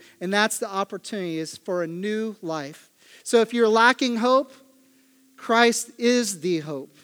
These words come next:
If you're lacking opportunity to see what tomorrow might hold and have purpose for it, Christ gives purpose. That's what He sets us apart for. And so it's an opportunity to receive.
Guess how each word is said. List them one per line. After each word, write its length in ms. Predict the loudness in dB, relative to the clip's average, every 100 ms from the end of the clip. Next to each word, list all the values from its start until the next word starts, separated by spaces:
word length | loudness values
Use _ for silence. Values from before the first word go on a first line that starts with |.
| _ _ _ _ _ _
If 220 | 0 2
you're 160 | 2 4
lacking 600 | 4 4 4 0 -2 -2
opportunity 680 | -4 -4 -6 -6 -4 -2 -2
to 160 | -4 -8
see 500 | -4 -2 -2 -2 -6 -6
what 180 | -2 -2
tomorrow 400 | -2 -2 0 0
might 240 | 0 -2 0
hold 300 | 2 2 0
and 120 | -2
have 320 | -2 -4 -6
purpose 380 | -6 -4 -4 -8
for 240 | -4 0 0
it, 160 | 0 -6 _ _ _
Christ 640 | -12 0 2 2 0 -6
gives 360 | -2 0 0 -4
purpose. 680 | -10 -10 -10 -12 -12 -14 -16 _ -2
That's 200 | -2 0
what 80 |
He 80 | -2
sets 340 | 0 0 0 -4
us 140 | -8
apart 340 | -8 -8 -8
for. 340 | -10 -16 -18 -18 _ _ _ -18
And 100 | -4
so 120 | 2 2
it's 120 | 2
an 100 | -4
opportunity 720 | -4 -4 -4 -8 -6 -6 -6
to 140 | -8
receive. 560 | -8 -8 -8 -8 -8